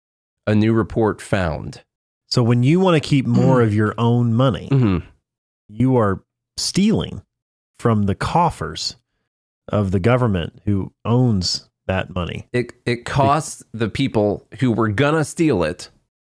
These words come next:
Speaker 1: but you kept them from stealing it. Other people wanted to forcefully take your money and use it for random things, but you found a way to not let them do that, which cost those people money.
Speaker 2: Yeah.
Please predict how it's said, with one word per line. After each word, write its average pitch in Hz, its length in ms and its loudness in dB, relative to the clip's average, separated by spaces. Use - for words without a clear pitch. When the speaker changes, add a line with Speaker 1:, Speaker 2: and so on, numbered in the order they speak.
Speaker 1:
but 120 160 -2
you 113 160 0
kept 147 340 -2
them 123 220 2
from 110 200 0
stealing 104 440 0
it. - 140 -10
Other 190 260 2
people 147 380 0
wanted 127 360 2
to 107 340 0
forcefully 120 560 0
take 110 260 -4
your 110 120 2
money 98 280 2
and 90 120 0
use 95 220 0
it 92 140 -4
for 101 140 2
random 95 360 0
things, 131 520 -2
but 110 100 0
you 117 380 -2
found 135 260 0
a 120 60 2
way 120 220 2
to 117 120 -4
not 110 240 0
let 113 220 0
them 104 180 0
do 101 200 2
that, 123 260 -2
which - 240 -6
cost 110 320 0
those 92 180 0
people 87 280 -4
money. 76 340 -6
Speaker 2:
Yeah. 90 160 -4